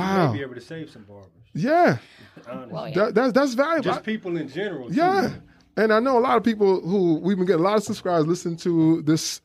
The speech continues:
Speaker 1: podcast, and I had this girl from Texas call me. She said, "Hey, I've been listening to your podcast. I listen to all of 'em.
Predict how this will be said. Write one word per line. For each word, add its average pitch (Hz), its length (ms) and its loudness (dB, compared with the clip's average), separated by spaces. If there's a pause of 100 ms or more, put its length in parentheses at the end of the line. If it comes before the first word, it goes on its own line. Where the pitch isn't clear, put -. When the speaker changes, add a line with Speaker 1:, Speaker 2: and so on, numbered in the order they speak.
Speaker 1:
podcast, 139 600 0 (460)
and 143 360 2
I 170 60 0
had 190 140 2
this 147 120 2
girl 156 220 2
from 135 160 -4
Texas 180 400 -2
call 127 240 2
me. 120 60 -6
She 151 100 -4
said, 135 240 0
"Hey, 139 220 2
I've 135 80 2
been 135 100 -6
listening 135 220 -12
to 143 100 -10
your 131 80 -4
podcast. 139 560 -8 (460)
I - 40 0
listen 131 200 0
to 135 80 2
all 151 200 4
of 147 60 0
'em. 151 160 -2